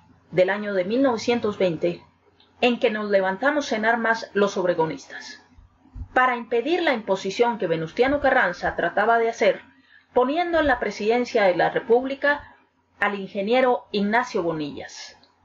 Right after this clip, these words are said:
hombre muy poco conocido y de una nacionalidad muy dudosa, pues había sido sheriff en Arizona, Estados Unidos. Entramos en Puebla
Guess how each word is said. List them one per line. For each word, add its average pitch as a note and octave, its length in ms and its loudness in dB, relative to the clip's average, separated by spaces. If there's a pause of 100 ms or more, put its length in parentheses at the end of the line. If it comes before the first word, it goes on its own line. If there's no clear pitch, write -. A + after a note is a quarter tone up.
(340)
hombre C4+ 320 4
muy C#4 240 -2
poco E4 360 -4
conocido A3+ 520 -2 (1040)
y G#3+ 100 0
de G#3 140 2
una C4 300 2
nacionalidad F#3 920 0
muy C4 300 0
dudosa, G3 500 0 (800)
pues A3+ 200 0
había C#4+ 260 0
sido D4 280 2
sheriff E4 460 -2 (500)
en G3+ 160 2
Arizona, F3+ 680 -2 (320)
Estados A3 540 -2
Unidos. - 600 -14 (680)
Entramos E4+ 480 0
en C4+ 120 -2
Puebla G3+ 440 0